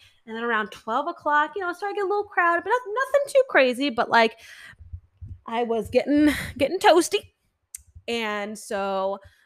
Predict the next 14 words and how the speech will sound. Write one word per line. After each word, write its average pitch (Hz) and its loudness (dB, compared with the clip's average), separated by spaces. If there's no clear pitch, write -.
I 190 -2
decided 185 -6
it 180 -4
was 175 -12
time 185 -6
to 269 -6
go, 294 2
because 208 -12
also 185 0
I 196 4
had 190 -2
to 202 -6
get 196 -4
back. 294 0